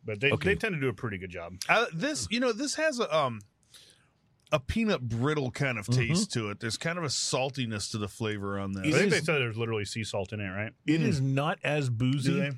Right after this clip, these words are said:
Speaker 1: It is not. Ale brewed with lactose, sugar, and vanilla with peanuts, chocolate, and sea salt. Nine
Speaker 3: Yeah,
Speaker 1: point,
Speaker 3: it's
Speaker 1: nine point one percent.
Speaker 2: See, I happen to think that the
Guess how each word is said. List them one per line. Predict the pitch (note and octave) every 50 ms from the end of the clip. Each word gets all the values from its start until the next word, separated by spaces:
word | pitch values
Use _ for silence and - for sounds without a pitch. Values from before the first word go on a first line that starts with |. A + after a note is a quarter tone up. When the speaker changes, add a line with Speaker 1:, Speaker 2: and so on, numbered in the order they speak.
| - _ _ _ _ - _ _
Speaker 1:
It | C3+ C3
is | C3 A#2+
not. | B2 B2 A2 G#2+ G#2 -
Ale | B2 C#3+ D3 C#3
brewed | C#3 D3 C#3+ C3+
with | A#2+ A#2+
lactose, | B2+ C#3 - - - D3+ C#3+
sugar, | - - - D3 C#3+ C#3+ C#3 C#3 C3
and | - A2 A2 G#2+ G2
vanilla | G#2+ G#2+ A2+ B2 C#3 C#3 C3+ B2
with | A2+ G2+ -
peanuts, | - - D#3 D3+ D3+ C#3 - -
chocolate, | - - B2 C3 C3 - C3+ A#2+ -
and | G2+ G2+ G2+ G2 F#2+
sea | - - A2+ G#2+
salt. | G2+ - F#2+ E2+ - - - -
Nine | B2 A2+ A2+ A#2+ C3 C3+ C#3
Speaker 3:
Yeah, | B2 C#3 C#3+ C3+ B2+
Speaker 1:
point, | A2+ G#2
Speaker 3:
it's | G2+ G2+ A#2 A#2+ A#2 - -
Speaker 1:
nine | D#3 F3 G#3+ A3+ G3+
point | E3+ F#3 F3 C#3+ A2+
one | A2 A2 G#2+ G2+
percent. | F#2+ G2 F#2+ - - -
Speaker 2:
See, | C#3+ C3+ C3
I | - C#3+ E3+ G#3+
happen | A3+ G3+ F3+ D#3+ D#3 C#3+
to | B2
think | - - C3 B2+ A2+
that | - A#2+ G#2+ -
the | - A#2+ A2 G#2 G#2